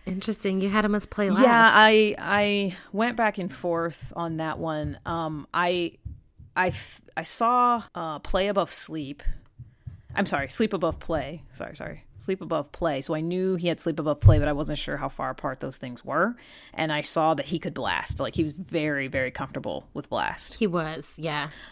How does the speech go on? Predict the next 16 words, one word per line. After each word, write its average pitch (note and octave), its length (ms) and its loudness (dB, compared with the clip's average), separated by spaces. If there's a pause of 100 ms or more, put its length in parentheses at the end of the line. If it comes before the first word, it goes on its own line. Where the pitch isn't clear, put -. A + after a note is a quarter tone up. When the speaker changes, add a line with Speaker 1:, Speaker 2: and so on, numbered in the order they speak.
(140)
Speaker 2:
Um, D3 480 2
and E3 160 0
so D3 460 2
I E3+ 120 6
knew G3 180 8
blast F3 640 6 (320)
was F3 240 4
activated D#3+ 580 2
in D3+ 100 -2
some C#3 200 -2
way. B2 320 -4 (420)
Um, C#3 460 -2
Speaker 1:
<laughs> - 60 -6
There B3 100 8
was, G#3 240 0
uh, F#3 260 -4